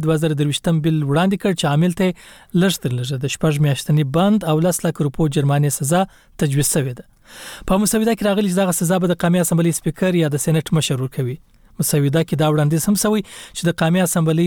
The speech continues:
د دولس حکومتي او دولس حکومت مخالف غړو کمیټې دې جوړه کړل سي او هغه دې د شکایتو تر جاج وروسته د قومي اسمبلۍ سپیکر یا د سینټ چیرمین ته د سزا تجویز ورکړي، چې بیا وروسته به سپیکر یا چیرمین د پارلمان سپکاوي کوونکي کس ته د سزا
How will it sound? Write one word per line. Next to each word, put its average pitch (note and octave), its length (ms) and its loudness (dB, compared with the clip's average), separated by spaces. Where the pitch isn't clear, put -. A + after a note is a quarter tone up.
د C#3+ 160 0
دولس F#3+ 400 0
حکومتي D#3+ 420 0
او - 20 4
دولس F#3 340 2
حکومت D#3+ 320 -2
مخالف E3 380 0
غړو E3+ 300 0
کمیټې C#3+ 400 0
دې C#3+ 140 -2
جوړه G3 220 2
کړل G#3 180 0
سي A3 100 0
او D#3+ 40 4
هغه D#3 160 2
دې F#3+ 180 2
د D#3 120 0
شکایتو F3 440 -2
تر C#3+ 200 0
جاج E3+ 260 0
وروسته D#3+ 380 -2
د C3+ 100 -4
قومي D#3 240 2
اسمبلۍ C#3+ 340 0
سپیکر - 380 -2
یا D#3 140 4
د D3 120 0
سینټ F3 340 0
چیرمین F3 320 2
ته D#3 160 -4
د C#3 100 0
سزا D3 300 0
تجویز C#3+ 340 0
ورکړي، D3 320 -12
چې - 140 -14
بیا F#3 100 4
وروسته G#3+ 240 0
به E3+ 100 -2
سپیکر G3+ 340 -2
یا D#3 80 2
چیرمین F3+ 340 2
د D#3+ 140 -4
پارلمان D#3 500 0
سپکاوي D#3 500 -2
کوونکي F3 380 0
کس F3 200 0
ته D3+ 120 0
د C3 100 -2
سزا C#3+ 240 0